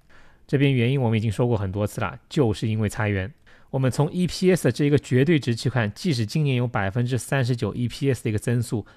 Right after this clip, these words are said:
哦，还有一个原因是因为上年的基数非常低，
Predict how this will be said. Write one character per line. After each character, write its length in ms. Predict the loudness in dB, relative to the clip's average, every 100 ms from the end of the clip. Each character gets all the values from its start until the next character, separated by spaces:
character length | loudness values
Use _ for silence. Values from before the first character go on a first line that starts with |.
| -6
哦， 100 | -6
还 240 | 0 2
有 100 | 4
一 40 | 4
个 80 |
原 200 | 4 2
因 80 | 0
是 120 | 0
因 80 | -2
为 80 | -2
上 200 | 0 0
年 80 | 2
的 40 | 0
基 160 | 0
数 140 | -2 0
非 100 | 0
常 160 | 0
低， 220 | 0 -2